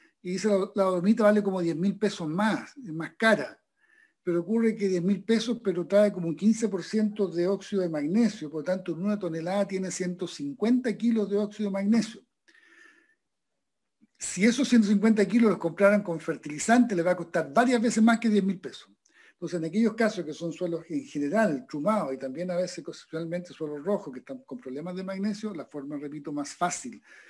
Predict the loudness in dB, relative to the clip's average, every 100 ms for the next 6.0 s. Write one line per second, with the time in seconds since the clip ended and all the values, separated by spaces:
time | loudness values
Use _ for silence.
0 | -20 _ -16 -8 -6 -6 -6 -6 -6 -8
1 | -6 -2 4 4 4 2 2 2 0 4
2 | 4 4 0 -8 -10 -8 -8 -6 -6 -6
3 | -6 -6 -6 -8 -4 -2 -2 -4 -6 -10
4 | -10 -10 -6 -6 -6 -8 -8 -8 -2 0
5 | 0 -2 -10 _ _ _ -4 -4 -4